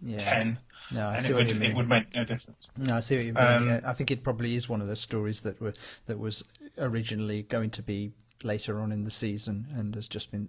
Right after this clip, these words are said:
Speaker 1: they've just been switched around at, um, at a later point. Yeah, I think you're right with
Speaker 2: Mm.
Speaker 1: that.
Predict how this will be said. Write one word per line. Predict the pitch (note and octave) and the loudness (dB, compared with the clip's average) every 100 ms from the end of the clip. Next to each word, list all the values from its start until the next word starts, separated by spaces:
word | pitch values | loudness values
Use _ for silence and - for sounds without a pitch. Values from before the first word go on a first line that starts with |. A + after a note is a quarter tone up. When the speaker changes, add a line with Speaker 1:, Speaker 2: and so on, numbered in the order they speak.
| - | -8
Speaker 1:
they've | A2+ | -10
just | A#2+ - | -10 -12
been | A2+ | -10
switched | - A2+ - - | -10 -10 -8 -6
around | G#2 G2+ A2 | -4 -4 -6
at, | - - - | -10 -16 -10
um, | A2+ A2+ - - - - - - _ | -8 -8 -10 -20 -20 -20 -20 -20 _
at | A2 | -8
a | A2+ | -4
later | A2 A2 A#2+ | -4 -4 -8
point. | - A#2 A2+ A2+ - - _ _ _ _ | -6 -2 -2 -6 -14 -20 _ _ _ _
Yeah, | - | -4
I | G#2 | -4
think | A#2 | -2
you're | A#2 | -2
right | A2 A2 | 0 0
with | D3 C#3 | 2 4
Speaker 2:
Mm. | C3+ | 4
Speaker 1:
that. | C3 | 2